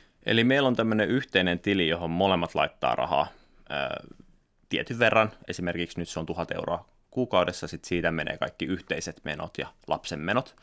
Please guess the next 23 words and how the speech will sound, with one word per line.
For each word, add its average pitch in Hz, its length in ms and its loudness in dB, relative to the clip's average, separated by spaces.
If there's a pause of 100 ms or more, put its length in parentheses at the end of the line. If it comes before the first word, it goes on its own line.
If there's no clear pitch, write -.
(380)
myös. 90 480 -2 (640)
Ja 87 280 2
me 101 120 0
ollaan 104 220 8
aina 107 160 4
laskettu 107 400 2
niin, 95 260 0
että 87 240 0
ne 87 80 0
menee 87 240 2
palk-, 101 380 2 (280)
suhteessa - 500 -4
palkkaan. - 640 0
Eli, - 260 -8 (160)
eli 73 260 -8 (720)
jos 98 160 2
sinne 95 160 0
pitää 87 260 -2
saada 87 260 4
vaikka 80 200 -4
kahdentuhannen 87 580 -2
euron 64 220 -4
potti - 480 -4